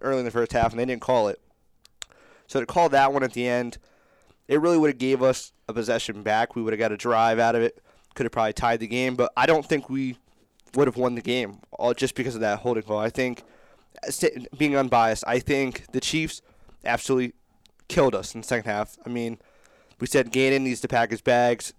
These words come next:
He absolutely did not do what he needed to do coming out as Mahomes. Yes, he was hurt, a little more hurt in that first half, but second half, I mean, Kadarius Toney was going off. I mean, he got a f-, free run on a, on a punt return, thought he was down, but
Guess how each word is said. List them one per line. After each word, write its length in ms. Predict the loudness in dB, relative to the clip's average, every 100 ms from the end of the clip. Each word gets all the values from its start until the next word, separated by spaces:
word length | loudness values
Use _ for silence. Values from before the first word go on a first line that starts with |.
| -16
He 240 | -4 0
absolutely 640 | 0 0 -4 -6 -4 -6
did 240 | -6 -6 -6
not 460 | -2 0 0 -2
do 160 | -4 -2
what 100 | -2
he 100 | -6
needed 240 | -6 -6
to 80 | -4
do 300 | -2 0 -2 -6 _ _ _ -10
coming 280 | -4 -2 0
out 220 | 0 0
as 160 | -4 -4
Mahomes. 380 | -4 -4 -2
Yes, 240 | 0 -2 -4
he 100 | -6
was 180 | -4 -2
hurt, 240 | -2 -2 -6 _ _ _ _ _ -4
a 20 |
little 180 | -2 0
more 120 | 0
hurt 240 | 2 0 -2
in 260 | -8 -6 -2
that 220 | -2 -2
first 260 | -2 -2
half, 280 | 2 4 2
but 300 | 0 -2 -4 _ _ _ _ _ _ -20 -14
second 300 | -6 -4 -2
half, 260 | -2 0
I 40 | -2
mean, 240 | -6 -8 -12 _ _
Kadarius 460 | -4 2 4 4 4
Toney 320 | 0 -2 -2
was 160 | -4 -4
going 240 | -4 -2
off. 200 | 0 0
I 60 | 0
mean, 180 | -2 -4
he 80 |
got 160 | 0 2
a 220 | 2 -2 -8 _ _ _ _
f-, 260 | -20 -20 -20 -20
free 420 | -14 -2 0 2
run 440 | 2 4 4 0 -8 _ -10
on 120 | -4 -2
a, 160 | -2 -4
on 80 | -6
a 20 |
punt 220 | -2 -2
return, 340 | 0 0 -2 -2
thought 200 | 0 2
he 60 |
was 140 | 2 -2
down, 320 | 0 2 0
but 100 | -2